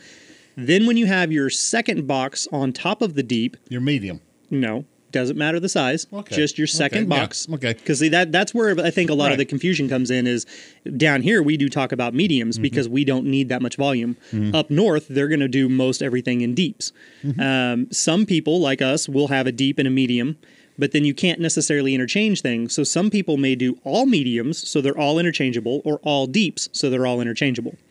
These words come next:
Speaker 1: But the main thing is your base box, that's your deep box,
Speaker 2: Mm-hmm.
Speaker 1: or your medium box, that's your brood box. That's what I really should say. Your first box is your brood box. If you
Speaker 2: Mm-hmm.
Speaker 1: are doing mediums, then your first two boxes are your brood boxes.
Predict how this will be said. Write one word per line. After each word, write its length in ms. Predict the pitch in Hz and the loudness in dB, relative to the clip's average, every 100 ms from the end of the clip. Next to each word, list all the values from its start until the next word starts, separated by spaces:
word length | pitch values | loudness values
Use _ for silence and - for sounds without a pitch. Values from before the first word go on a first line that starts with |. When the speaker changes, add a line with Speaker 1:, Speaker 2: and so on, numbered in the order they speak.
| _ | _
Speaker 1:
But 220 | - 139 - | -4 -2 0
the 80 | |
main 380 | 123 131 180 226 | 0 2 2 2
thing 280 | 214 208 143 | 2 2 2
is 140 | 131 120 | 2 0
your 120 | 123 | -4
base 400 | 107 151 165 - | -2 0 2 0
box, 500 | 143 127 135 - - - | -2 -2 -4 -8 -12 -6
that's 220 | 131 127 | -4 -2
your 100 | 165 | -2
deep 300 | 147 165 - | 0 -2 -2
box, 320 | 131 120 - 113 | -4 -4 -2 -2
Speaker 2:
Mm-hmm. 80 | 190 - _ - | -2 -6 _ -4
Speaker 1:
or 180 | 123 123 | -2 0
your 180 | 147 | 0
medium 340 | 165 156 120 113 | 2 2 0 -2
box, 320 | 110 113 - _ | -4 -6 -12 _
that's 260 | - 120 - | -6 -4 -4
your 60 | |
brood 320 | 123 135 156 127 | -4 2 2 2
box. 240 | 117 - | -2 -2
That's 180 | 135 123 | -4 -2
what 100 | 147 | 0
I 20 | |
really 240 | 123 123 120 | 0 0 0
should 160 | 135 | -4
say. 180 | 123 117 - - - _ | -4 -6 -10 -20 -20 _
Your 140 | 139 | -2
first 420 | 127 - 196 214 175 | 0 2 2 2 0
box 380 | 160 143 - - | 0 -2 -6 -2
is 240 | 147 131 | 0 2
your 120 | 127 | 0
brood 280 | 131 147 143 117 | 2 2 2 0
box. 400 | 120 - - - - - _ - | -6 -6 -12 -12 -16 -20 _ -4
If 160 | 135 | -2
you 80 | 104 | 0
Speaker 2:
Mm-hmm. 60 | 117 | 2
Speaker 1:
are 120 | 127 | 2
doing 280 | 143 165 175 | 4 4 4
mediums, 380 | 165 156 156 156 | 4 2 2 2
then 120 | 131 | 2
your 100 | 127 | 0
first 240 | 120 127 - | 0 -2 0
two 140 | 165 | 0
boxes 440 | 131 117 - 127 | 2 -2 -4 -4
are 80 | 120 | -2
your 140 | 117 120 | 0 0
brood 200 | 127 110 | 0 0
boxes. 440 | 113 - 123 - | -6 -10 -14 -16